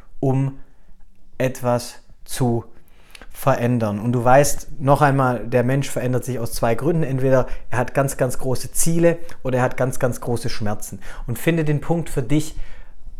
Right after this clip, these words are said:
der Veränderung. Und wenn du jetzt sagst, „Nein, Timo, ich darf wirklich was verändern, ich möchte ein schöneres Leben führen, wie ich es jetzt gelebt habe“, dann leg jetzt los.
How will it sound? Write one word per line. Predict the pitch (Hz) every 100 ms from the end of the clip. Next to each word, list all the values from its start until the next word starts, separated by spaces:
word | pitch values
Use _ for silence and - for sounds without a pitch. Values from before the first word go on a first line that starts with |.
| -
der | 131 131 -
Veränderung. | - 135 117 127 123 113 110
Und | 110
wenn | 127
du | 131
jetzt | 131
sagst, | - 127 -
„Nein, | 127 127 143 147 - - -
Timo, | 151 147 143 139
ich | 127 113 -
darf | 143 156 -
wirklich | 135 147 151 143
was | 143 131
verändern, | - - 143 156 151 147 - - -
ich | - - - 196
möchte | 131 151 151 -
ein | 147
schöneres | 131 - 165 170 151 147
Leben | 143 143 139
führen, | 143 135
wie | 127
ich | 123
es |
jetzt | - 139 -
gelebt | 135 123 123 -
habe“, | 123 - - -
dann | - 123 120 - - - -
leg | 120 135 113
jetzt | 127 123 -
los. | 107 98 95 -